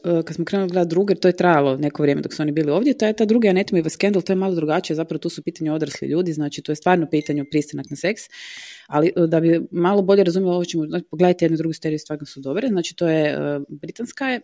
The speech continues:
i tu je zapravo su u pitanju, to je oba dvoje ljudi, gdje je zapravo jako sivo si-, označeno, jako je to onako mutno, da li je žena tada koja tuži tog muškarca zapravo za silovanje zaista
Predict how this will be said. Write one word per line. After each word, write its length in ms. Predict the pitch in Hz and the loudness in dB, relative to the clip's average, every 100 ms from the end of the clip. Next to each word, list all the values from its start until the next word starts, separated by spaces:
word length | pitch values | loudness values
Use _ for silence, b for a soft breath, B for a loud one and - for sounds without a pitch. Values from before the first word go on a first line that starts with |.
| _ - | _ -6
i 240 | 180 175 | -2 -2
tu 100 | 202 | 0
je 60 | 190 | 0
zapravo 280 | 190 190 180 | 0 -2 -6
su 120 | 160 | -4
u 20 | |
pitanju, 300 | 180 175 160 | -4 -2 -2
to 100 | 170 | 0
je 40 | |
oba 140 | 165 156 | -2 -2
dvoje 200 | 151 147 | -2 -2
ljudi, 240 | 170 262 | -2 -2
gdje 160 | 202 190 | 0 2
je 100 | 196 | 2
zapravo 460 | 175 190 202 180 170 B B B - | 0 -2 0 0 -2 B B B -2
jako 280 | - 233 | 0 0
sivo 480 | 220 - 220 202 170 | -6 -2 0 2 0
si-, 300 | 160 - - - | -2 -8 -10 -6
označeno, 640 | 156 160 156 156 - 139 | -4 0 2 2 0 0
jako 260 | 151 180 214 | 2 2 0
je 80 | - | 0
to 80 | |
onako 280 | 190 190 - | 0 0 0
mutno, 540 | 165 170 202 - 160 139 B B B | 2 4 2 2 2 0 B B B
da 220 | 151 165 | 0 2
li 140 | 202 196 | 4 4
je 160 | 151 - 143 _ - | 2 0 -10 _ -10
žena 380 | 151 170 170 151 | -2 2 2 0
tada 400 | - 147 147 135 | -2 -2 0 -2
koja 300 | - 135 131 | -4 -4 -4
tuži 240 | - 139 | -2 -4
tog 120 | 139 135 | -4 -10
muškarca 380 | 131 127 - | -6 -6 -8
zapravo 340 | 127 131 131 127 | -8 -8 -6 -8
za 160 | 131 | -8
silovanje 420 | 127 170 160 151 - | -4 0 0 0 -2
zaista 520 | 143 151 160 - 131 | 0 0 0 -2 -8